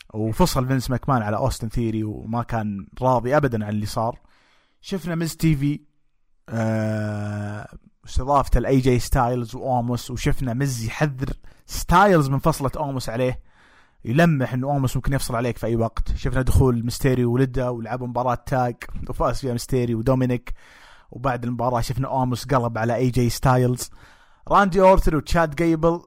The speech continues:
فاز راندي، بس أنا مضحكني كثير ثلاث أسابيع، مو مضحكني، مطربني البوكينج حق أوتس، إنهم معطينا معطينا البروتكشن من الار كي او. عشان كذا لحظة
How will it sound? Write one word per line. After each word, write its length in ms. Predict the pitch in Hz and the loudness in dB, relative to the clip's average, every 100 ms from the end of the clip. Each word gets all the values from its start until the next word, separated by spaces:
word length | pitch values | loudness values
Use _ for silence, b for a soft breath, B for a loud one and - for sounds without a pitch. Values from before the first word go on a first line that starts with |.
| - | -4
فاز 260 | 143 139 127 | 0 0 2
راندي، 360 | 160 160 156 | 0 2 2
بس 280 | 147 147 - | 2 2 0
أنا 320 | - 180 180 | 0 4 4
مضحكني 640 | 156 143 - - 185 160 139 | 4 2 2 2 2 2 0
كثير 340 | - 175 151 | 0 2 2
ثلاث 260 | 127 165 - | 4 4 4
أسابيع، 460 | 151 151 185 185 - | 2 4 2 2 0
مو 180 | 214 277 | 2 4
مضحكني، 440 | 233 190 147 120 - | 4 4 0 -2 -4
مطربني 560 | 185 - 254 180 120 - b b b b b - | 0 4 2 2 -8 -12 b b b b b -4
البوكينج 440 | 151 196 202 165 | 0 0 0 -2
حق 240 | 143 139 156 | -2 0 0
أوتس، 420 | 131 110 - - - _ _ _ _ _ 123 | 0 -2 -8 -14 -20 _ _ _ _ _ -4
إنهم 420 | 151 156 151 160 | 0 2 2 2
معطينا 800 | 143 147 214 196 185 175 147 - _ _ 147 | 0 0 2 4 6 8 6 0 _ _ -4
معطينا 1040 | 147 139 - 190 190 165 156 147 135 - | 0 0 2 2 4 4 4 2 0 -4
البروتكشن 680 | 135 135 151 190 185 - 151 | -4 0 4 4 4 2 0
من 80 | 151 | 0
الار 240 | 143 143 | 2 2
كي 180 | - 143 | 4 2
او. 180 | 110 - b b b b - | 0 -8 b b b b -4
عشان 180 | 156 | -4
كذا 220 | 165 226 196 | 0 4 6
لحظة 300 | 202 175 | 6 4